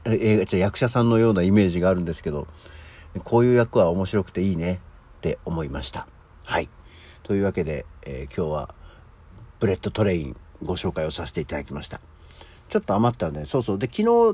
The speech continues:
こっと言ったあの、朝ごはんにカモメの卵パンを食べたよって話をしましたね。えー、で、ちょっとそれの感想、<laughs> 感想っていうか、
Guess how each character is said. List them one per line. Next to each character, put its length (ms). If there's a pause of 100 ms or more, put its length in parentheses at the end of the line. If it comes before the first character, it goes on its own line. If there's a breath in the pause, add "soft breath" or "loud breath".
(140)
こ 80
っ 20
と 100
言 120
っ 20
た 140
あ 40
の、 180 (520 soft breath)
朝 220
ご 80
は 140
ん 80
に 100
カ 160
モ 160
メ 160
の 160
卵 400
パ 160
ン 160
を 60
食 160
べ 120
た 100
よ 120
っ 20
て 140
話 260
を 40
し 120
ま 100
し 60
た 80
ね。 160 (680 loud breath)
え 1080 (440)
ー、 20
で、 140
ち 280
ょ 40
っ 20
と 60
そ 120
れ 80
の 100
感 240
想、 340 (120)
<laughs> 100
感 240
想 160
っ 40
て 120
い 40
う 20
か、 140